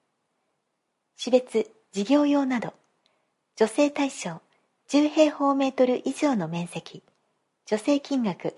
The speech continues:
工事費の二分の一に相当する金額。助成限度額、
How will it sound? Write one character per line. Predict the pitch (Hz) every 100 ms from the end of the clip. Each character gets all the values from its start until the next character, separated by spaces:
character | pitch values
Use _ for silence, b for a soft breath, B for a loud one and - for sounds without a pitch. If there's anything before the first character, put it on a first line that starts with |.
| b b b b _ -
工 | 294
事 | 294 302
費 | 254 185
の | 156 -
二 | 190
分 | 202 285
の | 294
一 | 285 - 294
に | 220
相 | - 202
当 | 202 190
す | -
る | 196
金 | - 180
額。 | 180 170 160 - _ _ _ _ _ _ _ _ _ -
助 | 226
成 | 302 302
限 | 277 262
度 | 254
額、 | 208 185 160